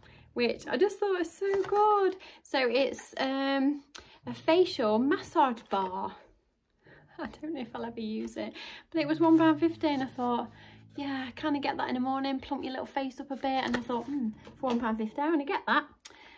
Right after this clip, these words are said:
I got this, which is really, really cute. I love it. I thought you can put it on one of your coats, it would make a real statement. So it's a brooch. I think it could be that Tati Divine. She does a lot of stuff like this.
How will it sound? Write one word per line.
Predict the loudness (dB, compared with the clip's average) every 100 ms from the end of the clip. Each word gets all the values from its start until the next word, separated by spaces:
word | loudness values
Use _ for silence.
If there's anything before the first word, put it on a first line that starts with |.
| -10
I | -6
got | -6 0 6
this, | 6 6 2 0 -2 -2
which | -2 2
is | 2
really, | 4 4
really | 4 2
cute. | 0 0 0 0 -8 -14 -16 -18 -18 -6
I | -2
love | -2 -2
it. | -4 -4 -4
I |
thought | -4 -4 -4
you | -2
can | -2
put | -2
it | -4
on |
one | -4
of | -4
your | -6
coats, | -4 -2 -2 -4 -6 -8 -10 -16 -20 -10
it | -6
would | -2
make | 0 0
a |
real | -2 -2
statement. | -2 -4 -2 -2 0 0 0
So | -4
it's | -6
a | 2
brooch. | 6 6 6 2 0 -6
I | -4
think | 2 2
it | 2
could | -2 0
be | 2
that | 2 0
Tati | -6 -8 -4 -4
Divine. | -2 -2 0 0 -2 -4 -6 -14 -16
She | -4 0
does | 0 0
a |
lot | 0 -2
of |
stuff | -6 -8
like | -6 -4
this. | -2 -2 -4 -12